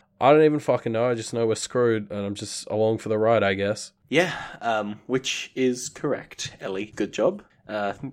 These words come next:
Speaker 2: Ellie clearly has the most understanding of this situation. Um, yeah, they all kind of ask different things to try and figure out, you know, 'cause I,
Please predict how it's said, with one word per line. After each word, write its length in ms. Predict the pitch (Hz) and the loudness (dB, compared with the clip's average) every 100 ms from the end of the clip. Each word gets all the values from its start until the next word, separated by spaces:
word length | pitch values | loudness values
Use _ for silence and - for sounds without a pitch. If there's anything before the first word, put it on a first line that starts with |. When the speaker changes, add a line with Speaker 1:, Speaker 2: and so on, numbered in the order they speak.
| - - | -12 -6
Speaker 2:
Ellie 460 | 117 107 110 - - | -2 -2 -4 -6 -6
clearly 260 | 113 110 | 0 0
has 140 | 107 101 | 0 -2
the 80 | |
most 220 | 104 101 - | -4 -4 -6
understanding 520 | 104 92 104 92 95 | -10 -6 -6 -6 -6
of 80 | 92 | -6
this 120 | 92 | -6
situation. 600 | 98 - 101 - 165 - - - - - | -8 -6 -4 -4 -8 -12 -16 -16 -18 -4
Um, 420 | 120 117 107 104 - - - | 2 2 2 -6 -12 -20 0
yeah, 120 | 156 | 4
they 120 | 156 | 6
all 80 | 175 | 6
kind 160 | 175 190 | 4 0
of 80 | 127 | 0
ask 360 | - 113 117 - | 0 -2 -2 -6
different 340 | 123 - 104 | -6 -6 -8
things 460 | 104 104 101 101 - | -6 -6 -6 -10 -12
to 120 | - | -12
try 240 | 113 110 101 | -6 -4 -4
and 140 | 95 | -8
figure 260 | - 107 101 | -6 -4 -4
out, 300 | 95 92 _ _ _ | -6 -8 _ _ _
you 120 | - 175 | 4 4
know, 80 | |
'cause 240 | 135 175 - - - | 4 -2 -8 -16 -2
I, 120 | 151 | -2